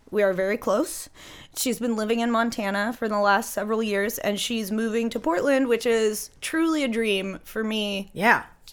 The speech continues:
Speaker 2: and me.
Speaker 1: And Kendra.
Speaker 2: That's
Speaker 1: Kendra also loves my sister
Speaker 2: freaking
Speaker 1: because,
Speaker 2: great.
Speaker 1: duh,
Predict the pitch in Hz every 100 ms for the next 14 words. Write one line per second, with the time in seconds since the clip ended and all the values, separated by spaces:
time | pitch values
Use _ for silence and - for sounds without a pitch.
0 | - 269 254 175 135 - - - 262 302
1 | 220 185 180 165 - - - - 208 262
2 | 262 220 233 214 196 180 185 180 190 -
3 | 208 208 170 214 240 208 170 - 233 269
4 | 233